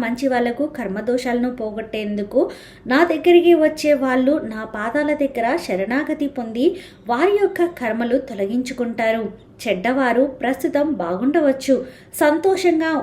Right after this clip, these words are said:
ఉండి ఉండవచ్చు, అన్ని భోగాలు అనుభవిస్తూ ఉండవచ్చు. కానీ వారి కర్మకాలం మొదలైతే వారి జీవితం కూడా ఘోరంగా ఉంటుంది. ఈ విషయం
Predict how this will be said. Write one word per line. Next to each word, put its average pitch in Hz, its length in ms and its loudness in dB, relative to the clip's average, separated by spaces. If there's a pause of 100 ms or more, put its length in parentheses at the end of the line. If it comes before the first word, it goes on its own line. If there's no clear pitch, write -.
ఉండి 254 240 2 (160)
ఉండవచ్చు, 220 560 -2 (440)
అన్ని 320 300 6
భోగాలు 285 400 4 (180)
అనుభవిస్తూ 262 640 0 (120)
ఉండవచ్చు. 262 540 2 (400)
కానీ 226 260 -2 (380)
వారి 349 220 2 (140)
కర్మకాలం 294 580 0 (100)
మొదలైతే 240 540 2 (600)
వారి 269 240 2 (100)
జీవితం 269 340 2 (100)
కూడా 233 220 0 (220)
ఘోరంగా 190 440 2 (140)
ఉంటుంది. 214 420 -4 (520)
ఈ 320 40 8 (100)
విషయం 330 300 2